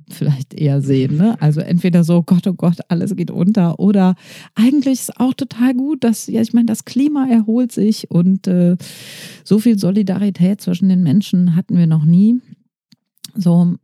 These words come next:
ähm, jetzt langsam kommt das bei mir alles ein bisschen mehr auf den Boden. Ich glaube, ich habe akzeptiert, dass es diese Krise gibt. Und mein neuester Gedanke, dem ich so folge, ist, wir sind alle in diesem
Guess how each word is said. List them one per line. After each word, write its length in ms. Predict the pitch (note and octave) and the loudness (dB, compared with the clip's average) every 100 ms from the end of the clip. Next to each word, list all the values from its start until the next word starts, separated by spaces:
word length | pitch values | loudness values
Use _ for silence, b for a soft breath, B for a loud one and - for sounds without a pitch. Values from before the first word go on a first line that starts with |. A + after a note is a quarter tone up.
| - | 0
ähm, 320 | F3 E3 D#3 | 0 0 -2
jetzt 180 | F3+ F3 | -4 -2
langsam 480 | E3+ F3+ G#3+ A3 G#3+ | -2 -2 0 0 0
kommt 240 | G3+ G3 | 0 -2
das 160 | F#3+ F3+ | -2 -6
bei 180 | - D#3 | -2 0
mir 300 | E3+ F#3 - | 2 2 0
alles 240 | D#3+ E3+ | -2 0
ein 420 | F3 E3 D#3+ - D#3 | 0 -2 -2 -4 -4
bisschen 440 | D#3 - D#3+ D#3+ | -6 -2 0 2
mehr 240 | D#3+ D#3+ | 2 2
auf 140 | E3 - | 0 -2
den 120 | D3 | -2
Boden. 440 | D#3 G3 B3 A#3+ A3+ | 0 -2 0 0 0
Ich 120 | - | -2
glaube, 340 | E3 F3 F3 | 0 2 2
ich 80 | E3 | 0
habe 160 | E3 - | -2 -4
akzeptiert, 840 | - - D3+ - G3+ B3 C#4+ - _ | -6 -6 -6 -2 0 0 -4 -12 _
dass 180 | F3+ - | -2 -2
es 100 | E3+ | -2
diese 240 | F3+ D#3+ | 0 0
Krise 340 | - - D#3 D3 | -2 -2 0 -2
gibt. 440 | - C#4 - - _ b b b b b b b b _ _ _ _ - | -4 -8 -8 -20 _ b b b b b b b b _ _ _ _ 0
Und 420 | F3+ F3 E3+ - _ _ _ _ | 2 2 0 -8 _ _ _ _
mein 340 | F3 D#3 D#3+ | 2 4 4
neuester 460 | D#3 D#3+ F#3+ - F#3 | 4 4 2 0 0
Gedanke, 840 | E3 D#3 D#3 G3 G3+ F#3+ F#3 G#3+ - _ | 0 0 0 0 2 2 0 -4 -10 _
dem 240 | F3+ E3+ E3+ | -4 0 2
ich 100 | E3 | 2
so 100 | E3 | -2
folge, 440 | D#3 E3+ F3 E3+ D#3 | -2 0 2 2 0
ist, 360 | E3 E3 - _ | -2 -4 -14 _
wir 400 | E3+ E3 F#3+ G3 | -6 0 2 2
sind 240 | F3+ F3+ - - | 2 0 -4 -6
alle 480 | F3+ G3 G3 G3+ - _ | -2 0 0 -2 -6 _
in 300 | F#3+ F#3 E3+ | 0 0 0
diesem 520 | F3 F3 F3+ F3+ | -2 0 0 0